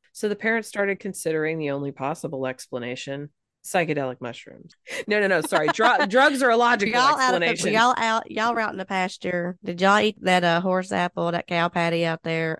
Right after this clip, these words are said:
Speaker 2: <laughs>
Speaker 1: That's right. That, they
Speaker 2: Damn
Speaker 1: love
Speaker 2: it, I told you it wasn't chocolate out there in the field.
Speaker 1: Nope, shrooms grow in shit.
Speaker 2: <laughs>
Speaker 1: Let that be a lesson.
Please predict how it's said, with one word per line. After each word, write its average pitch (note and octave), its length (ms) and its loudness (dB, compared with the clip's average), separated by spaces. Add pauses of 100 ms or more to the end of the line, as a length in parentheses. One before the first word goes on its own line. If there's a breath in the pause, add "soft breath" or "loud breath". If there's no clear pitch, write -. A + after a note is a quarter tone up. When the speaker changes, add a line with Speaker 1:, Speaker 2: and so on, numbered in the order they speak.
Speaker 2:
<laughs> - 80 -20
Speaker 1:
That's F3 260 2
right. A3+ 520 4
That, E3+ 280 -2
they D3+ 120 -6
Speaker 2:
Damn C4 260 6
Speaker 1:
love D#4+ 100 2
Speaker 2:
it, - 60 -4
I A3+ 140 2
told C4+ 340 0
you B3+ 120 2
it A#3 100 6
wasn't A3+ 260 -2
chocolate C#4 380 4
out F3 180 2
there D#3 160 -6
in D#3+ 60 -6
the E3+ 80 -8
field. B3 440 -2 (120)
Speaker 1:
Nope, E3+ 340 0
shrooms G3 460 -4
grow F3+ 220 2
in F#3 100 -2
shit. B2+ 420 -2 (120)
Speaker 2:
<laughs> - 120 -20
Speaker 1:
Let F#3+ 240 0
that F#3+ 220 2
be F3+ 140 -2
a F3+ 60 2
lesson. C3 460 -4